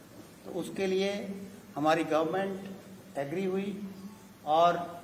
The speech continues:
सारी फैसिलिटीज धीरे-धीरे ये क्रिएट की गई, और आज वो दिन आया है जब हम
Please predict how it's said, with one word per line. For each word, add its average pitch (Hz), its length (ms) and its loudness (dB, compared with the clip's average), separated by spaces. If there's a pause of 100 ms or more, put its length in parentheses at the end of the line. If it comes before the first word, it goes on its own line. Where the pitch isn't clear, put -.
(120)
सारी 180 260 4
फैसिलिटीज 180 640 -4
धीरे-धीरे 170 600 0 (340)
ये 160 220 -2
क्रिएट 160 480 -2
की 190 100 -2
गई, 196 240 0 (840)
और 151 120 0
आज 175 340 6 (320)
वो 165 120 0
दिन 170 180 0
आया 160 260 4
है 165 280 0
जब 160 200 -2 (540)
हम 156 420 0